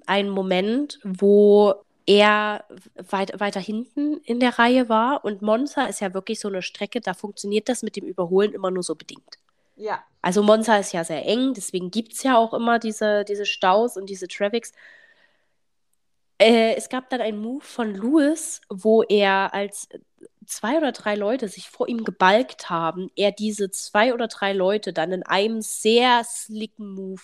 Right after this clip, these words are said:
Speaker 1: überholt hat.
Speaker 2: Ich weiß ganz genau, was du meinst. Er hat da nämlich,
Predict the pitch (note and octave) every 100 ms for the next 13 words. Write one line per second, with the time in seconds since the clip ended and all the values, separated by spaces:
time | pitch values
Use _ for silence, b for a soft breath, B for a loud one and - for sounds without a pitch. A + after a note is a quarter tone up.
0 | - F#3+ F#3+ F3 G3 F#3+ F3+ F3+ D#3 F#3
1 | - B3 - - B3 D4 F4 E4 F4+ D4+
2 | C#4+ C#4 C#4+ D4+ C#4 A#3+ B3+ B3+ B3+ C#4
3 | C#4 C#4+ C4+ C4+ C4+ C#4 A#3+ C4+ D#4+ -